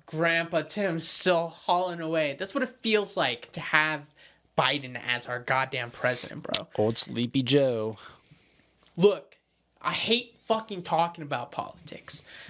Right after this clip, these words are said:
Speaker 1: I'm not a big guy on fucking politics, but I don't know what the fuck happened in the last, like, six,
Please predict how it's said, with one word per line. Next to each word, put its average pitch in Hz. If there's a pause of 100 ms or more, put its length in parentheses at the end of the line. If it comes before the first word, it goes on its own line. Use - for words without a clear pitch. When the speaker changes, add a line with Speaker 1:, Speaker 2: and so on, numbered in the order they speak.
(120)
Speaker 1:
I'm 208
not 254
a 196
big 185
guy 160
on 143
fucking 135
politics, - (300)
but 175
I 220
don't 320
know 214
what 180
the - (120)
fuck 202
happened 196
in 147
the 139
last, 139
like, 113 (420)
six, -